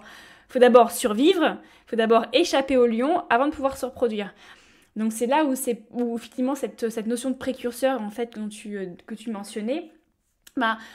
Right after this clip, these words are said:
on pourrait se dire, « Oui, bah, c'est pas grave, les précurseurs, il y en a un petit peu pour le cortisol, un petit peu pour la progestérone. » Sauf que non, quand on a beaucoup de cro-, de cortisol et quand on a besoin de cortisol pour nous tenir,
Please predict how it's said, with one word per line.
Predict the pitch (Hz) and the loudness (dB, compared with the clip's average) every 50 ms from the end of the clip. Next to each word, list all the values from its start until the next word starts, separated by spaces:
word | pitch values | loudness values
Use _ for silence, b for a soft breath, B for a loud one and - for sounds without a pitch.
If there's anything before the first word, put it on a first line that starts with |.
| B B | B B
on | - 214 | -6 -4
pourrait | 202 226 233 233 247 | 2 4 6 6 6
se | 220 | 4
dire, « | 240 294 269 | 2 0 2
Oui, | 302 311 | 4 4
bah, | 233 208 190 180 175 180 190 | 4 2 0 0 0 -2 -2
c'est | - - | -4 -6
pas | - 269 | -6 -2
grave, | 330 415 349 254 | 0 2 0 0
les | 220 | 0
précurseurs, | 226 - 220 - 214 196 - - 254 | -4 -8 -12 -12 -12 -10 -4 -4 -4
il | 226 196 | -4 -2
y | 185 | -4
en | 170 | -4
a | |
un | 196 | -4
petit | 202 - 226 | -4 -4 -2
peu | 254 220 | -2 -2
pour | 233 226 | -2 -2
le | |
cortisol, | 220 - 190 - - 214 254 311 - - | -6 -8 -12 -8 -2 0 0 0 0 -2
un | - 247 | -4 -6
petit | - 277 | -4 -6
peu | 269 262 | -6 -4
pour | - 233 | -4 -4
la | 226 | -4
progestérone. » | 233 262 262 262 262 - 330 320 311 277 214 - | -2 -2 -2 -2 -4 -4 -2 0 2 2 0 -2
Sauf | - - 247 - | -6 -10 -10 -8
que | - 254 | -4 -2
non, | 262 285 277 254 | -2 -2 -2 -4
quand | - 226 214 - - | -6 -10 -12 -10 -10
on | 226 208 | -8 -6
a | 190 190 190 - - | -6 -8 -8 -10 -10
beaucoup | 214 214 262 269 - 302 | -8 -6 -6 -4 -4 -4
de | 302 | -6
cro-, | - - - 233 240 214 | -6 -8 -6 -4 -4 -4
de | 190 220 | -4 -4
cortisol | 220 - 208 - - 208 214 277 302 | -6 -8 -10 -12 -6 -2 0 0 0
et | 311 | 0
quand | 277 226 226 | -4 -6 -6
on | 214 | -6
a | 202 190 | -6 -6
besoin | 180 185 262 320 349 330 - 285 285 269 | -6 -4 -2 0 0 0 -2 -4 -6 -6
de | 247 | -6
cortisol | - 226 220 - - - 190 202 214 302 339 254 190 B B B B B B B B - | -6 -8 -12 -12 -14 -12 -6 -4 -2 -2 -2 -4 -6 B B B B B B B B -8
pour | - 302 294 269 254 | -2 0 0 2 0
nous | 214 214 220 | -2 -4 -6
tenir, | 208 220 - 240 220 214 247 349 - 294 - | -6 -4 -2 0 0 2 0 0 0 -2 -4